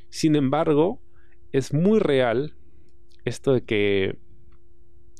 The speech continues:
"Oye, ¿sabes qué? Si no me vas a valorar, no te voy a dar más", ¿no? Como en cualquier tipo de relación. Algunos consideran que es un término poco apropiado porque sí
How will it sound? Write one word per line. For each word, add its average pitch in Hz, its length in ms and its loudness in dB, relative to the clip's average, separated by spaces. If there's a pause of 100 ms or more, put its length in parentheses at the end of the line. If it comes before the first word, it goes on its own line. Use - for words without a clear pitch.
"Oye, 107 160 0
¿sabes 107 300 2
qué? 101 280 0 (140)
Si - 200 -10
no 110 100 2
me 117 100 4
vas 135 200 2
a 131 40 0
valorar, 104 540 2
no 156 120 2
te - 100 -2
voy 101 140 2
a 92 40 0
dar 90 120 -2
más", 127 520 -4
¿no? 156 400 -8
Como 123 180 4
en 131 60 4
cualquier 131 360 0
tipo 147 340 -2
de 107 60 4
relación. 104 580 -2 (2000)
Algunos 175 300 4
consideran 185 440 4
que 165 200 2
es - 280 -4 (580)
un 196 140 0
término 208 580 4 (680)
poco 185 180 0
apropiado 170 500 2
porque 113 1000 2
sí - 360 -12